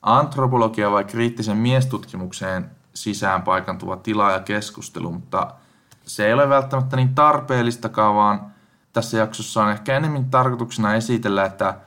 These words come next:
miten antropologia ja miestutkimus tulevat yhteen, mitä antropologinen ajattelu tarjoaa miesten ja maskuliinisuuksien tutkimiselle ja kehittää sitä eteenpäin.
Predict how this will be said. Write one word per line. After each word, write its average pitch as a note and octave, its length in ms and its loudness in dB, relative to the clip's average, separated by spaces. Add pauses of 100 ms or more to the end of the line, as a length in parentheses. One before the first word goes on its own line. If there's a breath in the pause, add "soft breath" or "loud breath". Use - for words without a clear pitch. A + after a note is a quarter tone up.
(460 soft breath)
miten A2 420 0
antropologia F#2+ 800 0
ja F2+ 300 -2
miestutkimus G2+ 680 -4
tulevat D2 380 -18
yhteen, B2 840 -2 (580 loud breath)
mitä A#2 360 4
antropologinen A2 600 0
ajattelu G#2+ 540 0
tarjoaa G#2 500 2
miesten G2+ 480 -4
ja F#2 120 -6
maskuliinisuuksien F#2+ 1000 -4
tutkimiselle F2+ 800 -8
ja F2+ 140 -10 (500 soft breath)
kehittää F#2 580 -4
sitä - 320 -8
eteenpäin. E2+ 960 -6